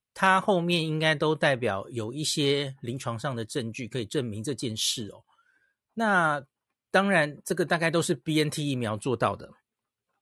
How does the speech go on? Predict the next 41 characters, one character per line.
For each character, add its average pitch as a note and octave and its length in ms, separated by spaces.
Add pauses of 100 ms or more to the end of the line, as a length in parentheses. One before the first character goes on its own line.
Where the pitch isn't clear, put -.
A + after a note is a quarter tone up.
(320)
B D#3 80
N E3 80
T E3 120
疫 E3 60
苗 C3 180
有 A2 220
这 - 100
样 C3+ 140
的 A#2 80
资 B2+ 220
料， A#2+ 180
他 D3 100
们 A#2+ 140
大 C3+ 100
概 C3+ 180
才 A2+ 200
敢 A2+ 280 (300)
写 - 200
上 E3+ 200
去 D#3 220
嘛， A2+ 160
哦。 B2 240 (1400)
你 C#3 100
看， A#3 120
我 G3+ 40
们 C3+ 140
应 D3 40
该 D#3 100
都 E3+ 100
会 F3+ 100
再 D#3 160
从， B2+ 220
回 C3 240
头 C3 180
来 B2 160
重 A#2+ 240
新 C#3 240
提 A2 200
到 A2+ 240
了 A#2 120
吼。 A2+ 200